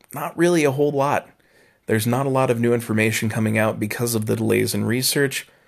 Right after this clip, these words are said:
We do have some promising information as far as vaccines, as far as testing, but most of those are still a bit out. The vaccines are too late to help with the current curve if it continues on the trajectory that it's on for some places.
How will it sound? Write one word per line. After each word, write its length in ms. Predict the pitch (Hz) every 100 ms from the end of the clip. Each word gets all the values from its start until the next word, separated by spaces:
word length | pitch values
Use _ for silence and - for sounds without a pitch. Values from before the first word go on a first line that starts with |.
| _ _ _ _ _ -
We 120 | 104
do 120 | 104
have 260 | 101 107 107
some 320 | - 101 101
promising 580 | 104 107 107 107 - 107
information 540 | 104 104 104 104 -
as 140 | 104 -
far 180 | 107 101
as 140 | 101
vaccines, 720 | - 101 - - 160 165 143
as 120 | 113
far 220 | - 104 98
as 180 | 104
testing, 600 | - 147 139 - 139 131 - - - - -
but 120 | 123
most 220 | 143 -
of 80 | 156
those 200 | 147 135
are 40 |
still 280 | 120 - 131
a 40 |
bit 160 | 120 113
out. 260 | 120 113 113
The 60 |
vaccines 560 | 110 113 113 131 143 131
are 80 | 120
too 280 | - 143 123
late 280 | 120 123
to 60 | 120
help 300 | 110 113 110
with 140 | 113
the 60 | 107
current 420 | - 117 110 -
curve 440 | - 131 123 117 - - _ _ _ _ _ _ _ _ -
if 200 | 110 -
it 80 |
continues 480 | - 107 120 113 110
on 140 | 104 104
the 60 |
trajectory 500 | 104 104 107 - 101
that 140 | 104 104
it's 140 | -
on 180 | 117 117
for 120 | 104
some 240 | - 101
places. 560 | 104 98 85 - - -